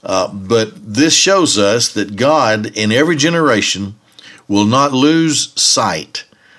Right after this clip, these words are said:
of the promise that, uh, he has made to his people, to, to the descendants. That is, there is coming a culmination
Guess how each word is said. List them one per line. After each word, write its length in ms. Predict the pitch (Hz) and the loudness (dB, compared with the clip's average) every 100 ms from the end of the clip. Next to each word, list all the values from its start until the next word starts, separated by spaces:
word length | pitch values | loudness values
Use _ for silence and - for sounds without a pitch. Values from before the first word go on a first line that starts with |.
| - _ - | -20 _ -4
of 260 | 92 95 151 | -2 -2 -4
the 80 | |
promise 840 | - - 135 107 78 78 - - - _ _ _ _ | -10 -4 0 0 -2 -6 -6 -6 -8 _ _ _ _
that, 440 | - 90 85 - 95 | -12 -6 -6 -6 -8
uh, 200 | 80 78 - | -8 -10 -12
he 260 | 104 104 | -6 -4
has 380 | 95 82 - - | -4 -4 -6 -6
made 720 | 101 113 101 71 71 - 71 _ _ _ _ _ _ _ | -4 -2 -2 -4 -8 -12 -20 _ _ _ _ _ _ _
to 120 | 95 | -8
his 240 | 87 90 - | -6 -6 -4
people, 400 | - 143 - - | -4 -6 -8 -12
to, 240 | 85 90 | -10 -10
to 200 | - 98 | -6 -6
the 80 | 82 | -6
descendants. 480 | 87 90 180 101 87 | -6 -4 -4 -4 -4
That 140 | 104 | -2
is, 240 | 101 92 - - - - _ | -2 -4 -8 -16 -20 -20 _
there 140 | 101 214 | -2 0
is 120 | 220 | 0
coming 400 | - 160 170 120 | 0 0 2 0
a 60 | 104 | -2
culmination 880 | - 156 160 143 117 - 98 107 | 0 2 2 2 0 -2 -4 -6